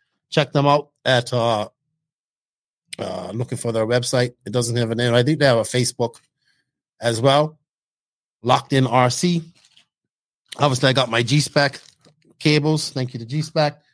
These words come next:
Check this cool brush that, uh, Brent from, uh, R C Body Armor sent me, so you can open it up like this. Goes and forms in different ways. He sent that with me with some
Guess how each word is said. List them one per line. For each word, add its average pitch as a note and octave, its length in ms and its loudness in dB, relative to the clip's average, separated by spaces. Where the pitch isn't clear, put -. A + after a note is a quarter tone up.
Check A3+ 180 -2
this - 140 -2
cool A#3 200 4
brush F3 320 2
that, A#2+ 200 2
uh, A2+ 160 4
Brent C3+ 380 0
from, G#2+ 400 -4
uh, F#2+ 220 -8
R A#2+ 180 2
C C3 140 -2
Body B2 260 4
Armor B2 220 4
sent B2 200 -2
me, A2+ 80 -4
so A2+ 120 -4
you G#2+ 140 -2
can G#2 200 -6
open A#2 240 0
it A2+ 100 2
up A2+ 200 2
like G2+ 160 -6
this. B2 320 2
Goes B2 400 2
and G#2+ 180 -10
forms A#2+ 340 0
in A2 80 -4
different A2+ 280 0
ways. A#2+ 360 4
He C3 100 -4
sent B2 260 0
that A2+ 140 0
with A#2+ 180 0
me A2+ 180 -2
with A2 100 0
some G#2 320 -4